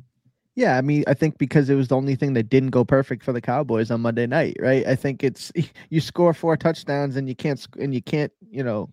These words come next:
complete the mission with an extra point, and you get Dak Prescott screaming on, you know, N F L mic'd up, you know, "Go for two points." And, um, so I think it was just,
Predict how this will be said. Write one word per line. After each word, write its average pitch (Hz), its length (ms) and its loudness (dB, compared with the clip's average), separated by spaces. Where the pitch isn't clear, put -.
complete - 400 -2
the 139 80 -4
mission 151 360 -4
with 135 160 0
an 127 140 -2
extra 127 260 -6
point, 160 360 -2
and 131 200 -4
you 131 60 -8
get 135 160 2
Dak 135 200 0
Prescott 139 480 -4
screaming 139 540 -2
on, 123 320 -2
you 139 140 -4
know, 131 80 -2
N 139 120 -2
F 139 120 -2
L 135 100 2
mic'd 127 320 -4
up, 139 220 0
you 135 80 -4
know, 127 100 -2
"Go 139 220 0
for 135 120 -6
two 139 240 -4
points." 143 460 -6
And, 123 160 -8
um, 107 320 0
so 139 240 0
I 135 140 2
think 170 240 -4
it 175 40 0
was 151 200 0
just, 147 320 -2